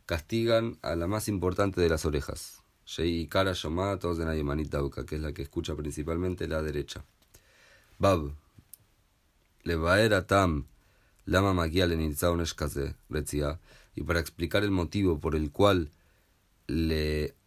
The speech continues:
a la persona le hacen un agujero, ¿cuál es este castigo? Mamshich Rashi de atam, sheozen nitza, entonces Rashi continúa diciendo que el motivo por el cual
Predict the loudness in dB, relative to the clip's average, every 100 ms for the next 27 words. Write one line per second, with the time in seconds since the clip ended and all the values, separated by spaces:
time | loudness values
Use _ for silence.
0 | _ _ _ -4 -2 -2 -2 -4 -2 0
1 | 2 2 0 -2 -2 -2 -2 0 0 0
2 | -4 -10 -20 -20 -20 _ _ _ _ _
3 | _ -16 -12 -12 -12 _ -2 0 0 -2
4 | -4 -6 -4 -4 -2 -6 -10 -20 -20 _
5 | _ -20 -20 _ _ _ _ -2 0 0
6 | 2 2 4 4 4 2 2 0 0 4
7 | 4 4 2 2 2 2 0 -2 2 2
8 | 4 0 0 0 0 0 0 -2 2 2
9 | 2 2 0 2 2 0 -10 -20 -20 -20
10 | -4 0 2 2 4 4 4 2 2 4
11 | 4 4